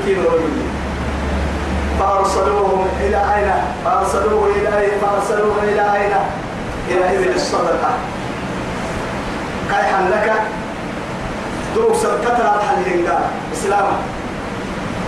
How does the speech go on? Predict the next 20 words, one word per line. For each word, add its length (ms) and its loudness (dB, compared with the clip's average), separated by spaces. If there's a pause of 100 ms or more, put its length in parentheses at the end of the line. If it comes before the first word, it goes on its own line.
(1160)
يا 180 2
كتر 280 2
من 180 2
جوا 220 2
ذلك 340 0 (800)
إسلام 320 2
أصلنا 360 2
لعالم 500 0
كذي. 240 2 (840)
أين 160 2
المتفكرون 920 0
للإسلام؟ 640 0 (760)
أو 180 2
أين 180 2 (100)
بيت 240 0
المال 400 2 (100)
الحقيقي 600 0 (640)
الذي 340 2
ترفع 440 2
الإسلام 520 2